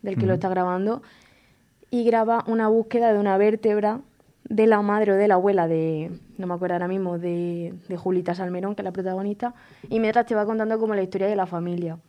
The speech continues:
Speaker 1: Pues tuvo un mono, tuvo muchos hijos y tuvo un castillo. Era el sueño de su vida y lo consiguió. Y está muy interesante, es más o menos costumbrista y es muy real, porque todo lo que ves se está grabando con una cámara perfectamente de, de andar por casa.
Speaker 2: Ujú.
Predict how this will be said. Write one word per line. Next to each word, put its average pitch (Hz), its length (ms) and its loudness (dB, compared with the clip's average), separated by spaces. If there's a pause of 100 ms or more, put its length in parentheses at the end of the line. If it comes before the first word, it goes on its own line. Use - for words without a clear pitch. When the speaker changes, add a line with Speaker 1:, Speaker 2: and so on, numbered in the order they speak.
(640)
Speaker 1:
Pues 165 200 -16 (120)
tuvo 180 180 -2
un 190 120 0
mono, 247 380 2 (220)
tuvo 180 180 -4
muchos 185 300 -2
hijos 262 400 -2
y 208 80 -8
tuvo 196 120 -2
un 190 100 -4
castillo. 180 420 -2
Era 180 100 -2
el 175 80 -6
sueño 214 180 -2
de 220 60 -2
su 214 120 -8
vida 226 300 0
y 208 60 -6
lo 190 120 0
consiguió. 180 600 -4 (220)
Y 196 80 -4
está 196 200 -2
muy 208 180 -2
interesante, 202 640 -2
es 185 520 -4 (400)
más 190 200 -4
o - 40 -2
menos 185 200 -2
costumbrista 196 680 -6 (680)
y 226 80 4
es 220 60 6
muy 226 120 4
real, 180 380 0 (140)
porque 185 180 0
todo 185 220 4
lo 190 100 4
que 190 140 2
ves 190 200 2
se 208 60 -2
está 196 160 0
grabando 185 400 0
con 190 120 0
una 185 240 0
cámara 185 460 0
perfectamente 180 640 -4
de, 180 160 -4 (200)
de 175 100 -2
andar 180 280 -2
por 175 140 -4
casa. 165 280 -8 (280)
Speaker 2:
Ujú. 101 120 -8